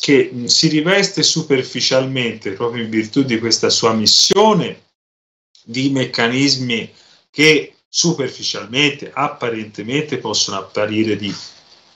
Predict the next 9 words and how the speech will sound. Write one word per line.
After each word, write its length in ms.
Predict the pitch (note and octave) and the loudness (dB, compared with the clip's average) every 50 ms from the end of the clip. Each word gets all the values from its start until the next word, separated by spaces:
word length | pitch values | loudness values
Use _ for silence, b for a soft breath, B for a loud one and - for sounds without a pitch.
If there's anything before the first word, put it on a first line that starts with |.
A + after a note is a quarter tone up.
| _ _ | _ _
trasgressione, 1040 | - A#2 A#2 A#2 - - G#2 G2+ G2 F#2+ - - - - F#2 E2 - - - - - F2+ | 2 4 4 6 4 2 0 -2 0 2 2 2 2 0 -2 -6 -12 -14 -18 -20 -20 -14
no? 260 | G#2 A2 A#2 A#2+ A#2 | -6 -2 0 0 2
L'utilizzo 1200 | A2+ A2 G#2+ G#2 A2 A2+ A2 A2 A2+ A2 A2 A2+ A2+ A2 A2 - - - A#2+ A#2 A2 F#2+ B B B B B B B B B B | 0 0 -4 -6 -8 -8 -6 -6 -4 -4 -2 0 0 2 2 4 4 6 6 6 6 4 B B B B B B B B B B
del 520 | - A#2 A2 G#2+ A2+ A#2 A#2 A2+ A2 G#2+ G#2 G#2+ A2 A#2 - - _ _ _ | -16 -14 -8 -2 0 2 2 2 0 -2 -8 -12 -14 -16 -18 -20 _ _ _
turpiloquio, 1080 | - - C3 B2 B2+ - - B2+ A#2+ A#2+ A#2+ A#2+ A#2+ A#2+ A#2 A#2 A#2 - A#2 A#2 A#2 A#2 | -2 0 2 2 0 0 -2 -2 4 6 8 8 8 8 8 6 6 2 4 4 6 6
una 200 | A#2 A#2 A2+ A2 | 6 4 0 0
certa 480 | - - B2 A#2 A#2 A#2 - - A2+ A2+ | 0 4 6 6 6 6 6 2 0 0
esibita 720 | A#2 A2+ - A#2 A2 A2 A2+ A#2 A#2 A#2 A#2 A#2+ A#2 A2+ | 0 0 -2 -4 -6 -6 -6 -4 -4 -2 2 4 4 4
sessualità, 1080 | - A#2+ A2 - - - - A#2 A#2 A2+ A2 G#2 G#2+ - A#2 A#2+ B2 A#2+ A#2 A2+ A2 | 4 2 2 0 0 2 2 0 0 0 -4 -8 -6 -2 2 2 4 4 2 0 -4